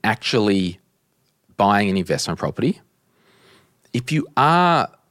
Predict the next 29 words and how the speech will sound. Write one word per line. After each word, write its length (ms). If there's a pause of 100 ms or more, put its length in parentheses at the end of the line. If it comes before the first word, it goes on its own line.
(260)
like 280
Fiona 600
and 400
maybe 340
want 200
to 100
consider 360
rent 240
vesting, 540 (880)
there's 160
a 40
webinar 460
coming 320
up 160
with 180
Rachel 380
Kroon, 520
who 380
was 200
on 160
the 120
podcast 480
a 40
couple 200
of 40
weeks 160
ago 120
with 200
John 380